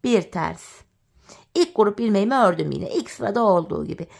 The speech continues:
Bakın ilmekler zaten burada kendini gösteriyor. Burada bir ilmek tersim var. Bir ilmek düzüm var.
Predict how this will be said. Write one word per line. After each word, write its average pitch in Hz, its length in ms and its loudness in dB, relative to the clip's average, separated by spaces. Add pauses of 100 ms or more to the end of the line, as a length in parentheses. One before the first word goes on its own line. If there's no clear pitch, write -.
(100)
Bakın - 180 -4
ilmekler 254 380 0
zaten 247 360 0
burada 214 180 -4
kendini 226 360 -2
gösteriyor. 190 540 0
Burada 247 280 0
bir 269 80 -4
ilmek 196 360 -4
tersim 170 540 -4
var. 226 440 -2 (1600)
Bir 294 120 4
ilmek 185 400 2
düzüm 208 420 -4
var. 285 480 2